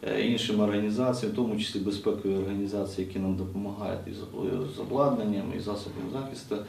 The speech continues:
Це є, ну, скажімо так, те, це те ядро, да, яке дає нам відповідь на питання, а що ж ми можемо зробити і наскільки ефективно ми можемо спрацювати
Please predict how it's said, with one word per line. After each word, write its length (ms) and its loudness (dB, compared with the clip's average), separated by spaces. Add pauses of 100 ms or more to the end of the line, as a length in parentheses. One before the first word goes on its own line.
(420)
Це 320 10
є, 560 8 (120)
ну, 80 -2
скажімо 440 0
так, 120 6 (200)
те, 360 10 (260)
це 360 10 (160)
те 180 12
ядро, 640 12
да, 220 10
яке 300 8
дає 240 8
нам 300 4
відповідь 420 2
на 80 2
питання, 560 0 (100)
а 60 -4
що 160 8
ж 100 4
ми 100 4
можемо 360 4
зробити 520 0 (360)
і 60 2
наскільки 640 2
ефективно 680 4
ми 80 0
можемо 420 2
спрацювати 760 -6